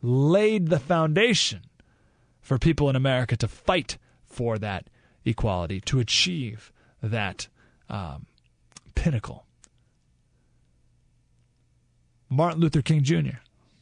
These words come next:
his "I Have a Dream" speech. You would think people would, uh, would know it well by now. You would, you would think the Bernie would know that speech. Maybe he's never heard it before.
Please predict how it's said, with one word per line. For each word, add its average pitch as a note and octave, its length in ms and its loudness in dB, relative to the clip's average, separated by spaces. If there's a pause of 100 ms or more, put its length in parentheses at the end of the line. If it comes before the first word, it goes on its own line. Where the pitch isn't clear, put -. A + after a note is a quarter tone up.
(160)
his C#3 180 0
"I D3+ 140 2
Have D3 180 2
a C#3+ 60 -2
Dream" C#3+ 280 -2
speech. - 320 -8
You A#2+ 80 -8
would B2+ 120 -8
think D#3 240 -10
people D3+ 260 -6
would, D3+ 260 -6
uh, D#3 220 -4
would D#3+ 180 -6
know F#3 220 0
it F#3+ 80 -2
well A3 200 0
by G3 140 -2
now. C#3 160 0
You D#3 160 2
would, B2+ 160 0 (160)
you A3 100 2
would A3+ 120 2
think D4+ 220 0
the D4 60 0
Bernie D4+ 380 2
would C#4+ 160 2
know C#4+ 240 2
that B3+ 240 0
speech. - 520 -8 (520)
Maybe G3 180 -8
he's F#3 120 -2
never G#3+ 240 2
heard A#3 160 2
it F3+ 60 -2
before. G#2+ 380 -6